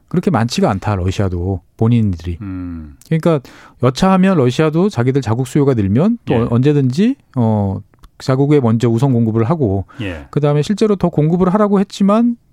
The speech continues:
Speaker 1: 어, 러시아 입장에서 봤을 때 여력이 과연 있느냐,
Speaker 2: 예.
Speaker 1: 지금. 만약에 러시아가 재고가 평상시보다 더 많다라고
Speaker 2: 예.
Speaker 1: 생각하면 "아, 물량이 충분하니까 우리가
Speaker 2: 예.
Speaker 1: 언제든지 받을 수 있어"라고 생각할지 모르겠으나 러시아 자체도 평소보다 물량이 좀 적은 걸로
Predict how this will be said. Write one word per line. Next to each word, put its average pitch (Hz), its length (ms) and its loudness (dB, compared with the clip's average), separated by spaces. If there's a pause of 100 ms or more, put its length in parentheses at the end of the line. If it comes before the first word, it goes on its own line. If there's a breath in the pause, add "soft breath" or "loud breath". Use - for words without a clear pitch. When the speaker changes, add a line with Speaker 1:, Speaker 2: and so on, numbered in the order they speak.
Speaker 1:
어, 139 220 0
러시아 147 280 2
입장에서 156 360 0
봤을 123 240 -2
때 127 300 2 (340)
여력이 160 300 2
과연 127 240 2
있느냐, 113 600 2
Speaker 2:
예. 92 160 -4
Speaker 1:
지금. 104 360 -2
만약에 160 280 0 (100)
러시아가 147 500 2
재고가 135 520 0 (260 loud breath)
평상시보다 165 520 0
더 127 120 0
많다라고 98 440 -2 (180)
Speaker 2:
예. 101 420 -2
Speaker 1:
생각하면 170 520 0
"아, 113 120 0
물량이 127 320 0
충분하니까 120 920 -2
우리가 110 180 0
Speaker 2:
예. 107 60 0
Speaker 1:
언제든지 117 640 0
받을 113 200 -2
수 120 140 -4
있어"라고 110 320 0
생각할지 123 400 -2
모르겠으나 113 580 -2 (380 loud breath)
러시아 123 260 2
자체도 160 720 -2
평소보다 156 400 0
물량이 123 340 2
좀 117 140 -2
적은 113 280 0
걸로 101 540 0